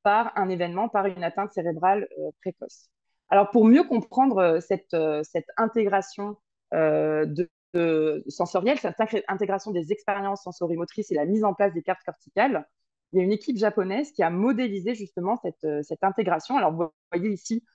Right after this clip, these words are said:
euh, une modélisation, euh, des systèmes musculo-squelettiques, des articulations, ici, euh, même des sensors, euh, tactiles, et par, euh, modélisation computationnelle, modélisation de l'intégration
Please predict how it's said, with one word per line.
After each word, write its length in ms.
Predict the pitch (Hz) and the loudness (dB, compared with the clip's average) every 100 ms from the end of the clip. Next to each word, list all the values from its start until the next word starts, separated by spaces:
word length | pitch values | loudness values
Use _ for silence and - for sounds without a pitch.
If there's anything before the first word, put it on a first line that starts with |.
| _ _ | _ _
euh, 160 | 170 160 | 0 0
une 100 | 185 | 2
modélisation, 760 | 196 190 180 190 180 - 185 175 | 2 2 0 0 -2 -8 -8 -4
euh, 180 | 151 | -4
des 120 | 151 170 | -2 -4
systèmes 520 | - - 190 190 156 | -6 -2 0 0 0
musculo-squelettiques, 880 | 180 - 175 180 - 165 185 - - | -2 -4 -2 -2 -2 -4 -4 -6 -2
des 160 | 190 185 | 0 0
articulations, 800 | 190 - - 180 175 - 320 - _ _ _ | 0 -6 -6 -2 -2 0 -4 -4 _ _ _
ici, 440 | 214 - 233 233 - | -2 -2 -2 0 0
euh, 140 | 170 | -2
même 260 | 165 190 175 | -2 -2 0
des 120 | 165 | -2
sensors, 580 | - 214 - 196 196 175 | 0 -2 0 2 2 2
euh, 140 | 151 | -2
tactiles, 680 | 143 202 - _ 302 349 170 - _ - | -2 -2 -4 _ 0 0 0 -4 _ -4
et 220 | 240 277 - | -2 -2 -2
par, 440 | 226 233 240 208 - | 0 0 0 -2 -2
euh, 320 | 170 160 156 | -4 -2 -4
modélisation 560 | 185 190 185 180 175 | -4 -6 -6 -6 -8
computationnelle, 760 | 180 160 - 175 175 185 269 226 - - - | -10 -8 -4 -4 -2 0 0 0 -6 -8 0
modélisation 540 | 208 190 185 180 262 | 2 2 0 0 0
de 80 | 196 | 0
l'intégration 840 | 185 254 277 247 208 202 247 294 | 2 2 0 -2 -2 -2 -8 -10